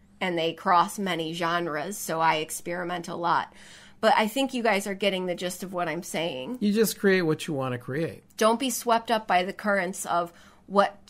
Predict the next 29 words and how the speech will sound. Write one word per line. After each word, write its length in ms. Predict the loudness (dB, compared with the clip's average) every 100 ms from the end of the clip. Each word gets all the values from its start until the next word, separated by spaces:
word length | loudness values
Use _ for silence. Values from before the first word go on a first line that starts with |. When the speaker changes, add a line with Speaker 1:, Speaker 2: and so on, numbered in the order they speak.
| -4
Speaker 1:
your 220 | 0 6
audience 500 | 8 8 4 0 -2
wants, 400 | -4 -2 -4 -4
what 320 | 2 2 0 -4
these 240 | -2 -2
people 320 | -2 -4 -4 -4
think 260 | -4 -4
is 140 | -6 -2
popular, 680 | 2 2 0 -2 -2 -2
what's 320 | -2 -2 -4
trending 440 | -2 0 0 0 0
right 280 | 0 0 0
now, 460 | 2 2 0 -6 0
what's 300 | 0 0 4
this, 380 | 4 4 -2
what's 280 | -2 -2 -2
that. 360 | 0 2 2 -2 -2
Just 400 | -2 -2 -8 -18 -20 -20 -20 -20 -4
do 260 | 0 2 0
your 420 | 2 4 4 2
thing. 640 | -6 0 0 0 -8 -10 -12 -20 -4
Speaker 2:
As 180 | 2 2
I 120 | 2
said 460 | 0 2 4 4 2
in 400 | -4 -4 -2 -2
this 240 | -2 -2
week's 280 | -2 -4 -6
video, 640 | -4 -2 0 0 -2 -4 -10
create 520 | -2 2 4 2 -2